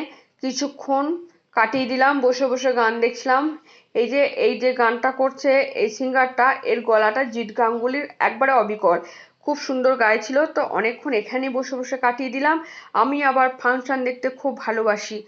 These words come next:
আমার খুব ভালো লাগে দেখতে। যেখানে ফাংশন হয় আমি তো রাত ভুলে যাই,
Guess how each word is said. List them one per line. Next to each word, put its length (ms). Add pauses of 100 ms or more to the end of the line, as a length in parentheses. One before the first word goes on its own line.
(380)
আমার 280
খুব 220
ভালো 200
লাগে 260
দেখতে। 340 (400)
যেখানে 400
ফাংশন 500
হয় 260
আমি 240 (120)
তো 140
রাত 300 (120)
ভুলে 360
যাই, 200